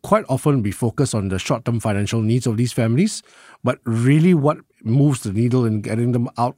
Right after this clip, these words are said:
of that rut or that, that situation they're in is the education of the children. That is one thing that is a huge lever, and I speak from my own experience. That's what really helped my family and I, and I see that in many other families as well. You know, invest in the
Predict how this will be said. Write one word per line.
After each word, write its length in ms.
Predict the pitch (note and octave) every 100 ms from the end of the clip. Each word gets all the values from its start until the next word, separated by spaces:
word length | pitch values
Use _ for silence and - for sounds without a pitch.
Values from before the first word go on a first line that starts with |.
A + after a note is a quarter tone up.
| -
of 200 | G#2+ - -
that 160 | F2+ _ -
rut 400 | G2+ G2+ B2 - -
or 160 | A2
that, 200 | F#2 G2 -
that 160 | - F2
situation 520 | - G#2 B2+ - C3+
they're 120 | G#2+
in 320 | A2+ A#2+ A#2 - - _ _ -
is 160 | G#2+
the 180 | - A2+
education 440 | A2 G#2+ A#2+ G#2+ A#2+
of 100 | F#2
the 60 |
children. 460 | F2+ - F#2 F#2 F#2 _ _ _ _ -
That 140 | C3
is 180 | B2+ G#2+
one 320 | G#2 B2 C3+
thing 260 | - C3 A#2
that 120 | G2+
is 140 | F#2+
a 80 | G2+
huge 420 | F#2 E3 D#3 -
lever, 600 | A2 G#2+ C3 B2 A#2 C#3+ - _ -
and 120 | A#2+
I 40 |
speak 220 | A#2 - D3
from 120 | G#2
my 100 | A2
own 160 | A2
experience. 640 | A2 F#2 - A2 G2+ - -
That's 260 | A#2+ A#2
what 160 | A2+ G#2
really 220 | G#2+ G#2
helped 320 | F#2 A2 -
my 120 | G#2+ G#2+
family 360 | G#2 G2+ G2
and 100 | F#2
I, 220 | F2+ F2+ - _ _ _
and 120 | G#2+
I 60 | G#2+
see 200 | - B2+
that 140 | A#2
in 140 | G2+ G2+
many 240 | G#2+ A2+
other 180 | G#2 G2+
families 400 | - G2 G2 F#2
as 140 | F2+
well. 300 | F#2+ F#2 F#2+ -
You 120 | A2
know, 180 | G#2+ -
invest 440 | C#3 B2+ D3+ F3+ -
in 220 | G#2+ G2
the 260 | G#2 G2